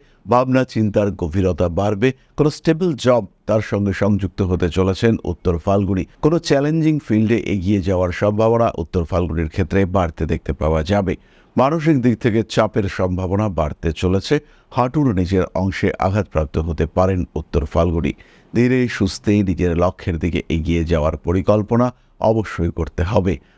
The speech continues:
মাতৃতুল্য ব্যক্তিবর্গের শরীর স্বাস্থ্য নিয়ে দুশ্চিন্তা বাড়তে চলেছে। অ্যাগ্রেসিভ মুভমেন্ট, সেখানে কিন্তু আপনার সাফল্য বাড়তে দেখতে পাওয়া যাবে। ধীরে ধীরে নিজের লক্ষ্যের দিকে এগিয়ে যাওয়ার পরিকল্পনা করতে হবে।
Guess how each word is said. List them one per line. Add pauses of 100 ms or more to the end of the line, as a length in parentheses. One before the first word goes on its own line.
(140)
মাতৃতুল্য
ব্যক্তিবর্গের
শরীর
স্বাস্থ্য
নিয়ে
দুশ্চিন্তা
বাড়তে
চলেছে। (360)
অ্যাগ্রেসিভ
মুভমেন্ট,
সেখানে
কিন্তু (100)
আপনার
সাফল্য
বাড়তে
দেখতে
পাওয়া
যাবে। (400)
ধীরে
ধীরে
নিজের
লক্ষ্যের
দিকে
এগিয়ে
যাওয়ার
পরিকল্পনা
করতে
হবে।